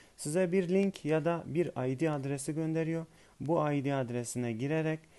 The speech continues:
Join a meeting tuşuna basarak direkt, e, görüşmeye katılabiliyorsunuz.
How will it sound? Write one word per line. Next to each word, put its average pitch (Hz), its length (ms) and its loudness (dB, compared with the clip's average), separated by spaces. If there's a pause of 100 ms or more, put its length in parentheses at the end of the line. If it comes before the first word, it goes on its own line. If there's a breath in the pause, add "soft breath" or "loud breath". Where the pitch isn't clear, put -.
(220 loud breath)
Join 156 520 -2
a 120 40 -6
meeting 131 540 -2
tuşuna 127 360 -6
basarak 151 420 -4 (400 soft breath)
direkt, 143 380 -2
e, 117 320 -4
görüşmeye 135 600 -2
katılabiliyorsunuz. 110 1040 -6